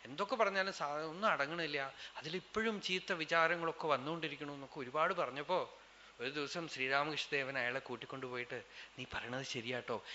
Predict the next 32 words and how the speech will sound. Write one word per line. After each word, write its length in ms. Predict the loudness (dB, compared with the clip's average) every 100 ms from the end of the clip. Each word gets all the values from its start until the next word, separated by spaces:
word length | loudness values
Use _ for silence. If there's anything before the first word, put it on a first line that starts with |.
| -8
എനിക്കും 460 | -4 -2 -2 0 0
ചിലപ്പോ 260 | 2 2 2
അങ്ങനെയൊക്കെ 280 | 2 2
വരണ്ടെന്ന്" 480 | 4 4 4 2 2
പറഞ്ഞു 160 | -2 -4
അത്ര. 180 | -8 -8 -8 -8 -8 -8 -8 -10
അപ്പൊ 220 | -2 2
ആ 180 | 6 6
ശിഷ്യൻ 460 | 6 8 10 10 12
പറയണു, 480 | 12 12 10 8 6 -6 -14 -14 -12 -8
"അങ്ങനെ 360 | -6 -2 4 4
ഠാക്കൂർ 500 | 4 2 0 2 2 4
പറഞ്ഞപ്പോ 340 | 2 0 -2
എനിക്കൊരു 320 | -2 -2 -4
സന്തോഷം 680 | -2 -4 -4 -4 2 4 4
വന്നു 180 | 2 2
ഉള്ളില്." 460 | 0 0 0 0 -2 -4 -2 -2 0
ഞാൻ 160 | 6
മാത്രല്ല, 920 | 8 10 12 12 12 12 12 12 10 8 8 4 10
എന്താന്ന് 240 | 12 12
വെച്ചാ, 160 | 12 12
അ-, 320 | 12 6 2
അതാവുമ്പോ 920 | 6 10 12 12 12 12 12 12 12
നമ്മള് 260 | 12 12 12
കോമൺ 540 | 12 12 10 8 12
ആയിട്ട് 200 | 12 12
ഒന്നാണെന്ന് 480 | 12 12 12 12 12
പറഞ്ഞു 160 | 10
ഒരു 220 | 10 10 8
സന്തോഷായി, 560 | 6 4 6 6 4 0 -12 -20 -20 -10 -4
പ്രശ്നം 340 | 2 8 10
പോയി. 200 | 12 10